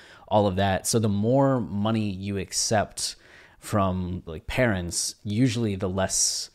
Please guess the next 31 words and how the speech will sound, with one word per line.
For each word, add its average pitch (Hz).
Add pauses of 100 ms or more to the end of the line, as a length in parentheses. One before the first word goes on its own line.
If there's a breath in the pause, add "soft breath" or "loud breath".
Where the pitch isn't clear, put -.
(160)
say 110
that 127
you 135
have 131
or 113
the 98
more 98
power 98
you 90
give 87
up - (280 loud breath)
in 98
terms 101
of 87
having 95
final 92
say 90
over 123
things. 156 (260 loud breath)
Where 117
if 101
you're 113
paying 117
for 101
everything 101
yourself 110
and 95 (540 loud breath)
someone's 104
family's 101
like, 98
"Oh, 214